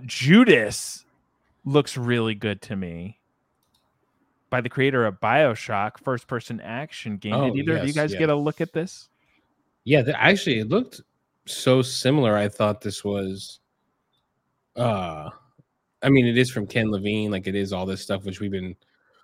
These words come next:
Speaker 2: waiting for his game for quite some time. I think he's went through multiple <laughs> cancellations and coming backs and whatever.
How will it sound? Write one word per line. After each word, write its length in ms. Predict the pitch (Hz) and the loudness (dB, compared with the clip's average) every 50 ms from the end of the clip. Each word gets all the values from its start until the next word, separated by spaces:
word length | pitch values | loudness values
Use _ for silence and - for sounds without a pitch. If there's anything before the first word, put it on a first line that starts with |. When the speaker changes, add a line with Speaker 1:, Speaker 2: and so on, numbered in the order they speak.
| _ _ _ _ - | _ _ _ _ -4
Speaker 2:
waiting 280 | 98 107 113 107 104 | 0 0 0 0 0
for 120 | 98 - 98 | -2 -4 -4
his 220 | 107 110 113 110 | -2 -2 -4 -4
game 340 | - 104 101 95 95 92 95 | -4 -4 -4 -4 -4 -6 -8
for 220 | - - 95 90 | -8 -8 -8 -8
quite 300 | 90 - - 113 107 101 | -6 -4 -4 -4 -4 -4
some 160 | - - 95 90 | -6 -10 -10 -10
time. 520 | - 110 95 90 90 90 90 95 98 107 - - | -10 -8 -8 -8 -8 -10 -10 -12 -14 -12 -10 -8
I 80 | 107 | -6
think 180 | 113 110 95 95 | -6 -6 -8 -8
he's 160 | 104 95 101 | -10 -10 -8
went 180 | 101 98 92 - | -8 -8 -8 -8
through 160 | 101 95 95 | -8 -8 -6
multiple 720 | 95 98 95 98 - 101 - 101 98 95 95 98 - - - | -6 -6 -6 -8 -8 -8 -6 -6 -4 -4 -4 -6 -8 -6 -4
<laughs> 760 | 160 147 - 196 117 - - - - - _ _ _ _ - | 0 2 4 4 4 2 -2 -12 -20 -20 _ _ _ _ -2
cancellations 680 | - 120 107 - - 104 101 101 98 - - 107 98 95 | 0 0 2 0 0 -2 -2 -2 -2 -4 -4 -4 -4 -6
and 100 | 92 92 | -8 -8
coming 260 | - 113 101 98 95 | -6 -6 -4 -4 -4
backs 480 | 92 92 92 95 92 - - - - - | -4 -4 -2 -4 -4 -6 -10 -14 -10 -8
and 200 | 101 95 92 92 | -6 -6 -6 -4
whatever. 400 | 95 92 95 92 92 90 92 95 | -4 -4 -2 -2 -4 -4 -6 -8